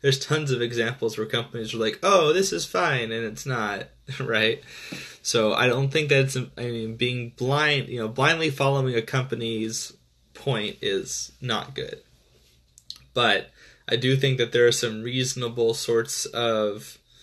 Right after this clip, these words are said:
I guess, factual appreciations that, that people can take and,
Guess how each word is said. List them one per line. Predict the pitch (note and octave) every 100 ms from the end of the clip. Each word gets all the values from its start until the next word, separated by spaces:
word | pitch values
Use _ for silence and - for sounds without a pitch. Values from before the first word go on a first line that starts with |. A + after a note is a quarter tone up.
| - _ _ _ _ _ _ _ _ _ _ _ _ _ -
I | B2
guess, | A#2+ -
factual | B2 B2+ - B2
appreciations | A#2 B2+ A#2+ A2+ A#2 A#2+ - C3+ C3+ C3+ -
that, | C3 A#2+ - _
that | B2 A#2+
people | C3 C3
can | C3+ C3
take | C3+ B2+ C3 -
and, | A#2+ A#2